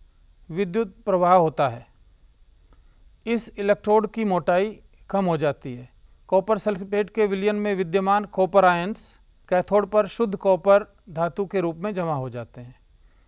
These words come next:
यदि हम दोनों इलेक्ट्रोडों पर होने वाली अभिक्रियाओं को एक साथ देखें तो पाएंगे कि एनोड से अशुद्ध कॉपर, कॉपर आयनों के रूप में कॉपर सल्फेट के विलयन में विलय हो जाता है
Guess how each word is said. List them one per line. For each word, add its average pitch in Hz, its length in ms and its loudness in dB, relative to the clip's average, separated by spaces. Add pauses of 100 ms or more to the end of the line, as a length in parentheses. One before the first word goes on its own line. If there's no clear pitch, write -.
(140)
यदि 180 220 -2
हम 220 160 0
दोनों 196 260 2
इलेक्ट्रोडों 214 460 0
पर 208 180 2
होने 180 240 -2
वाली 196 300 2
अभिक्रियाओं 185 540 -4
को 196 220 -6
एक 170 180 -8
साथ 175 440 -2 (180)
देखें 170 460 -6 (520)
तो 165 80 -8
पाएंगे 185 440 0
कि 190 260 -10
एनोड 175 380 -4
से 190 240 -4
अशुद्ध 180 400 -6
कॉपर, 175 500 -2 (380)
कॉपर 185 340 2
आयनों 190 360 2
के 180 180 -4
रूप 156 240 -6
में 180 300 -10 (480)
कॉपर 180 340 0
सल्फेट 196 420 -2
के 196 160 0
विलयन 175 320 -4
में 175 240 -6
विलय 151 240 -2
हो 160 160 -2
जाता 175 340 0
है 190 180 -2